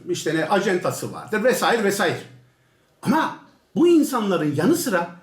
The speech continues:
dediğim gibi tam tersine bırakın memlekete bir faydası olmasını, ya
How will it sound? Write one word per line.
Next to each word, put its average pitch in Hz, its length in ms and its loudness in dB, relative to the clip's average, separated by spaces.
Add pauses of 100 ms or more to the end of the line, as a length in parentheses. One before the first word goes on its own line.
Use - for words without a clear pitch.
(120)
dediğim 277 340 2
gibi 196 400 -2 (200)
tam 403 300 2
tersine 170 640 -2 (120)
bırakın 285 400 2
memlekete 247 560 2
bir 247 100 0
faydası 170 440 0
olmasını, 220 520 0 (920)
ya 202 420 -2